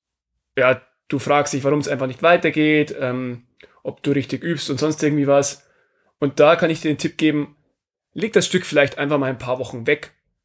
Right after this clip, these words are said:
übe andere Dinge und,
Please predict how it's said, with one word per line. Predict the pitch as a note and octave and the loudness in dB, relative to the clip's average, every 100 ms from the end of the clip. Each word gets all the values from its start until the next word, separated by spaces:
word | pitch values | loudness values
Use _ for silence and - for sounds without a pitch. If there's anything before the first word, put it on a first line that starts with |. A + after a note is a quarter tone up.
| _ | _
übe | E3 D3 C3+ | -4 0 0
andere | D#3+ F3+ F3+ E3+ | 2 4 4 4
Dinge | E3+ E3+ D#3+ D3+ _ _ _ _ - | 2 2 0 -2 _ _ _ _ -2
und, | C#3+ C#3 C3+ - - | 0 2 0 -4 -14